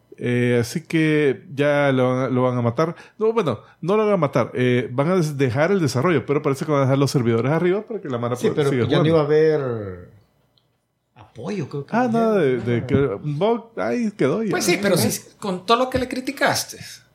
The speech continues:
Speaker 3: y hoy no van a desarrollar
Speaker 2: Ujú.
Speaker 3: cosas más novedosas, se, va a morir rápido.
Speaker 1: Correcto. Y parece, parece que,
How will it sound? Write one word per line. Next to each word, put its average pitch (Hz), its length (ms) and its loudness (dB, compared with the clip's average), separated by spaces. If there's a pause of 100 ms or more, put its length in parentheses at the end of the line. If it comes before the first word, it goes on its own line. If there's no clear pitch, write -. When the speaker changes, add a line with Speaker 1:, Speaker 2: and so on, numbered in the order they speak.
Speaker 3:
y 165 120 -2
hoy 196 100 -2
no 220 140 0
van 214 140 0
a 226 40 -2
desarrollar 196 480 2
Speaker 2:
Ujú. 170 100 4
Speaker 3:
cosas 247 340 0
más 214 140 -6
novedosas, 240 560 -2
se, - 340 -12 (160)
va 131 80 0
a - 20 -4
morir 190 320 -2
rápido. 110 500 -12
Speaker 1:
Correcto. 110 420 2
Y 165 120 0
parece, 143 360 -2 (280)
parece 185 280 0
que, 196 260 -2